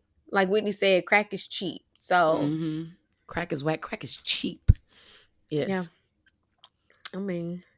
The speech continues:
Speaker 1: yeah. Hey, I always wondered, this part of a game, but you know how, like, drug dealers be letting, like, crackheads, like, suck they dick? If you was,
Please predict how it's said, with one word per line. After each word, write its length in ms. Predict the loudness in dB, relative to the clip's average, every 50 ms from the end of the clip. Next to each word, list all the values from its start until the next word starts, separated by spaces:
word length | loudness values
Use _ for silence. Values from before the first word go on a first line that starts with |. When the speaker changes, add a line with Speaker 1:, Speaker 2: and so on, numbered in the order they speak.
| _ _ _
Speaker 1:
yeah. 220 | -10 -8 -8 -8 -8 -12 _ _ _ -20 -20 -20 -4 2
Hey, 300 | 4 6 6 6 4 0 -2
I 160 | -2 -2 0
always 220 | 2 4 4 4 4
wondered, 360 | 2 0 0 0 0 -2 -4 -6 _ _ _ _ _ _ _ -20 -20 _ -8
this 160 | -8 -8 -8
part 240 | -8 -4 -2 -2 -2
of 80 | -2 -4
a 60 | -4
game, 160 | -4 -4 -6 -8 -12 -20 -20 _ _ _
but 360 | 8 10 10 10 10 6 4 0 -10 _ _ _ _ _ _ _
you 140 | -4 -2 0 2
know 160 | 4 4 4
how, 420 | 6 6 6 6 8 8 6 6 6
like, 280 | 4 4 4 2 0 -4 -6 -2
drug 300 | 2 4 4 4 2 2
dealers 320 | 0 0 2 0 0 0
be 100 | -2 0
letting, 240 | 0 2 0 2 2
like, 240 | 0 0 -2 -2 -6 _ _ _ _ _ _ _ _ _ _ _ _ _ _ _ _ _ _ _ _ _ _ _ _ -16
crackheads, 1120 | -16 -16 -6 0 4 4 4 4 4 2 2 4 4 4 4 4 4 4 4 2 0 -2
like, 160 | -2 -2 -2 0
suck 240 | 0 0 0 0
they 160 | 0 0 0 0
dick? 260 | 0 -2 -2 -2 -4 -8 _ _ _ _ _ _ _ _ _ _ _ _ _ _ _ _ _ _ _ _ _ _ 6
If 200 | 6 6 6 8
you 220 | 6 6 6 6
was, 340 | 6 4 4 4 2 -2 -6